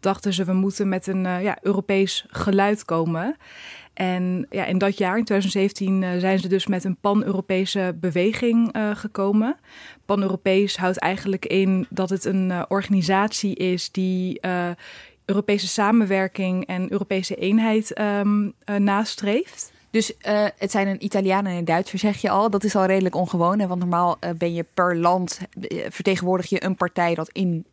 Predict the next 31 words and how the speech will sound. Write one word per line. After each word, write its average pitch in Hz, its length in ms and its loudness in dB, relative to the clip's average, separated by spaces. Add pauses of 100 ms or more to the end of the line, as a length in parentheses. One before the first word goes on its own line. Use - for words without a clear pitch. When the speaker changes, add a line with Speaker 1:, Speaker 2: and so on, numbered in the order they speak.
Speaker 2:
in 180 200 0
dat 156 180 -2
land, 165 420 -2
eh, 190 340 0
eh, 185 280 -4
bestaat. 185 400 0 (360)
Eh, 196 160 4
dat 202 160 2
is 208 100 2
hier 247 220 2
iets - 280 0
anders, 170 420 2
hè? 269 180 0
De, - 140 -8
de, - 400 -8
de - 80 -10
Volt 208 240 -2
heeft, 202 220 2
zeg 196 140 -2
maar, 190 120 0
een, 190 180 -4
een 185 180 -4 (100)
Europese 254 460 -2
afdeling 233 400 0
en 220 60 2
dan 220 140 2
nog - 420 -4 (100)
in 208 120 -2
een 196 100 -2
aantal 190 500 0
landen. 156 560 0